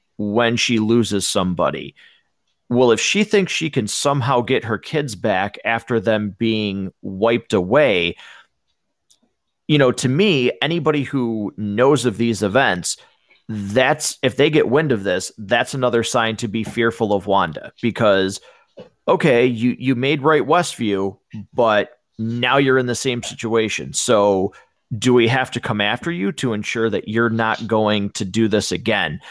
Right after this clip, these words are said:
Uh, there's a lot there. But one thing that I wanna piggyback on really quick, too, with that is, Rob, when you and I did our M C U rankings,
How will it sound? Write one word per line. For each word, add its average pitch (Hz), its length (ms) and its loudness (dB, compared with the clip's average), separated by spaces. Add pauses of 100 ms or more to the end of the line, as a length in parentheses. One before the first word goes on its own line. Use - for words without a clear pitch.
(300)
Uh, 110 200 4
there's 156 240 2
a 233 80 4
lot 110 420 2
there. 85 360 0 (960)
But - 180 -2
one 165 260 0
thing 180 180 2
that 127 80 4
I 120 60 6
wanna 107 220 0
piggyback 104 640 -6
on 98 140 -6
really 98 200 -4
quick, - 220 -8
too, 185 160 0
with 135 160 2
that 92 320 0
is, 107 420 0 (680)
Rob, 131 260 2
when 123 140 0
you 190 100 2
and 190 80 2
I 180 120 4
did 135 180 2
our 123 100 4
M 117 180 0
C 113 180 -6
U 104 200 -4
rankings, 85 600 -10